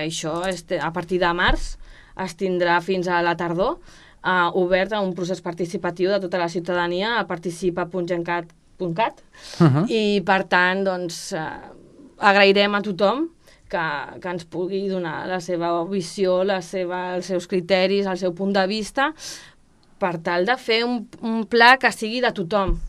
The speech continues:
Speaker 2: Mhm.
Speaker 1: que sigui, que, que tothom se'l senti com seu i que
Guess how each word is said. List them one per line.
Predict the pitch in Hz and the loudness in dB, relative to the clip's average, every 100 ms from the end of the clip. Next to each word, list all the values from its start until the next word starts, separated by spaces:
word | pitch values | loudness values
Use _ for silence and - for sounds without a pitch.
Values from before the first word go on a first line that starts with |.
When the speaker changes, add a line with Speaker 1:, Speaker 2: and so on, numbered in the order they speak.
| - | 4
Speaker 2:
Mhm. | 156 131 139 | 6 6 2
Speaker 1:
que | 196 | -2
sigui, | 185 202 202 240 233 | -4 -6 -6 -4 -2
que, | 208 190 | 2 2
que | 190 | 0
tothom | 180 196 208 | -4 -2 -2
se'l | 208 240 226 | -4 -4 -4
senti | 202 196 | -6 -6
com | 226 165 | -6 -6
seu | 165 143 - - - - - - | -6 -8 -10 -18 -20 -20 -20 -14
i | - 175 | -10 -8
que | 170 | -4